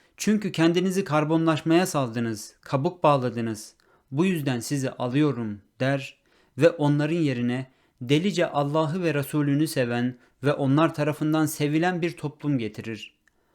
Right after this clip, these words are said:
Onlar müminler karşısında iki büklüm olurken küfür ve ilhat karşısında dimdik dururlar.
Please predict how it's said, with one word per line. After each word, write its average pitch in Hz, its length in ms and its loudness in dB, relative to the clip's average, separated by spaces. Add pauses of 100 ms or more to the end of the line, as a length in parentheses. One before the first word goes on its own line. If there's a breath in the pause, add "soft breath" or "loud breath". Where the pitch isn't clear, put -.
(160)
Onlar 147 440 2 (220)
müminler 160 540 2
karşısında 160 540 -2
iki 156 300 -4
büklüm 151 380 -2
olurken 143 580 0 (380 soft breath)
küfür 147 360 -4
ve 131 120 -2
ilhat 131 380 -4
karşısında 120 680 -4
dimdik 120 400 -4
dururlar. 110 520 -8